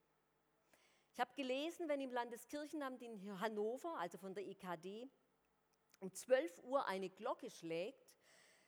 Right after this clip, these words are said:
dann werden alle Sitzungen für eine kurze Zeit der Stille unterbrochen. Dann können die Gedanken der Diskussionsteilnehmer sich setzen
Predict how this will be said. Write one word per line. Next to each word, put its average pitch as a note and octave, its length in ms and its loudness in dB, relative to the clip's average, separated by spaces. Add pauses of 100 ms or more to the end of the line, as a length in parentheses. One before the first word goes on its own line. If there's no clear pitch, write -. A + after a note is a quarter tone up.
(140)
dann A3 140 0
werden B3 240 4 (120)
alle E4+ 240 4
Sitzungen D#4+ 600 -2
für C#4 200 -2
eine A3+ 320 -2
kurze F4+ 560 -6
Zeit B3+ 320 -2
der B3+ 80 -6
Stille A#3 420 -4
unterbrochen. F#3+ 720 0 (3750)
Dann F3 180 -6
können F#3 300 -2
die E3 100 -6
Gedanken A#3+ 840 -2
der F3 80 -2
Diskussionsteilnehmer F#3+ 1200 -4
sich C#3 220 -12
setzen - 580 -6